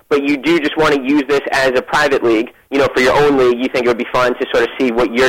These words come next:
team's share price is and, you know, trade that in that way, you can either go to fantasy squared dot com again and then request an invite, and, you know, within a day you'll get an invite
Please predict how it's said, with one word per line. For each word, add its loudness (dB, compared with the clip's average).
team's 0
share 2
price 0
is 2
and, -4
you -4
know, 0
trade 0
that 0
in 2
that 2
way, 4
you -2
can 0
either 2
go 2
to 4
fantasy -2
squared 0
dot 0
com -2
again 2
and 2
then 2
request 0
an 0
invite, 2
and, 0
you 2
know, 4
within 2
a 2
day 2
you'll 2
get 0
an -2
invite 0